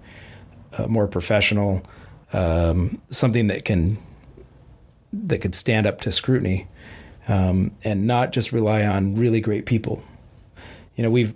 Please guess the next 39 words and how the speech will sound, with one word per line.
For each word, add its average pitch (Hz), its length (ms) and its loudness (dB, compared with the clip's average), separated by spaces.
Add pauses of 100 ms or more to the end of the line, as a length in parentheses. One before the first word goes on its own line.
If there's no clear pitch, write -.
we've 120 180 0
always 127 380 0
relied 113 280 0
on, 107 220 -4
relied 117 500 0
on 107 100 2
really 113 180 2
good 107 140 -2
people, 143 240 0
but 117 140 -4
when 123 140 2
you 120 100 2
grow, 127 640 -2 (1200)
the, - 180 0 (680)
you - 120 -2
can't - 640 -4
do 143 140 2
that 123 280 -2
the 123 80 -4
same 120 320 2
way. 107 420 -4 (440)
You 123 100 -2
have 127 240 2
to 120 80 -2
learn 123 400 0
how 107 100 0
to 98 80 -4
train 107 540 0
and 87 100 -2
how 98 120 2
to 101 80 2
use 104 300 2
the - 60 -2
resources 95 600 0
of 98 120 -2
the 95 80 -2
people 104 300 -4
you 101 60 -2
have. - 300 -4